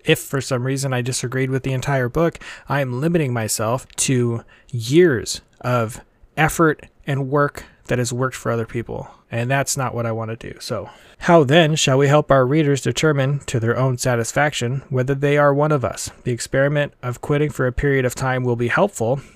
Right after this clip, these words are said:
but we think we can render an even greater service to alcoholic sufferers and perhaps to the medical fraternity. So we shall describe some of the mental states that precede a relapse into drinking,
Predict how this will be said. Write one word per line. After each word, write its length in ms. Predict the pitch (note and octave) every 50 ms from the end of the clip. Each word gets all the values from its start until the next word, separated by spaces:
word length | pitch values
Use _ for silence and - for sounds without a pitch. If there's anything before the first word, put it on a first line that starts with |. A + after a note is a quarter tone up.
| - -
but 100 | - A#2
we 140 | A#2+ C#3 C#3+
think 260 | - F3+ F3+ F#3 -
we 80 | F#3 E3+
can 160 | - D#3+ C#3+
render 300 | C#3+ C#3+ D3 C#3+ D3 C#3+
an 80 | C#3
even 280 | C3+ C#3+ D3+ C#3+ D3 C#3
greater 340 | A#2 C3+ C3+ C#3+ D3+ E3 D3+
service 360 | - - D3 C3 B2+ C3 -
to 80 | - B2
alcoholic 500 | A#2+ B2+ C3 - - A#2+ C3+ C3+ C3 -
sufferers 540 | - C#3 B2+ A#2+ - A#2 A2+ A2+ A#2+ B2 - - - - - - -
and 160 | B2 B2 A#2+
perhaps 560 | - A#2+ A#2+ C3+ C#3 C#3+ C#3+ - - - - - - - - - - - - -
to 100 | - B2+
the 120 | A#2+ C3+
medical 420 | B2+ C3 C#3 C#3+ D3+ C#3 - C#3 C3
fraternity. 680 | - - C3+ A#2+ - - C3 B2+ A#2 A2 A2 G2+ - - _ _
So 160 | - - A#2
we 140 | A2 A#2+ B2+
shall 220 | - - C#3 B2+
describe 440 | A#2+ A#2+ A2+ - - C#3 C#3 C#3+ C3+
some 220 | - - D3 C3
of 60 | C3+ C3
the 40 |
mental 280 | B2+ C3 C3+ C3+ C3+ C3
states 360 | - - - C3 C#3 C#3 - -
that 100 | - A#2+
precede 380 | - C3 A#2+ - - C#3+ C3+
a 40 | C3
relapse 540 | B2 B2+ C#3 D3 C3+ C3 A#2 A#2 A#2+ - -
into 160 | B2 A#2+ B2
drinking, 420 | B2 C#3 C#3+ C#3 - B2+ A#2 A#2+